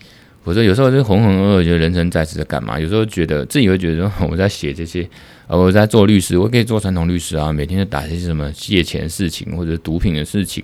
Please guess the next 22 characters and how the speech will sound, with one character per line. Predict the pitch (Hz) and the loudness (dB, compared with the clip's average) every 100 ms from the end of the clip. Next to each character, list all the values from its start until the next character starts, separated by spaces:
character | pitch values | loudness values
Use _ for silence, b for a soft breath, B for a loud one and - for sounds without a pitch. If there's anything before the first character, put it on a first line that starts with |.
| 78 | -6
啊， | 69 76 | -4 -4
还 | 78 | -4
是 | 82 | -6
说 | 92 87 | -4 -4
什 | 82 | -4
么， | 71 85 - B B B | -6 -8 -10 B B B
呃， | 92 | -6
诈 | 78 | -4
欺 | - 92 | -2 -4
犯 | - 78 71 | -2 -2 -2
啊， | 67 71 87 80 78 | -4 -6 -6 -4 -4
还 | 78 | -4
是 | 90 | -4
什 | 90 85 | -4 -2
么 | 76 82 90 90 | -2 -2 -2 -2
工 | 104 104 | -2 0
程 | 87 | -2
案 | 104 95 | -2 -2
件 | 92 95 71 | 0 0 0
啊。 | 67 - B B - | -4 -8 B B -6
可 | 92 | -2
是 | 135 131 | 0 -2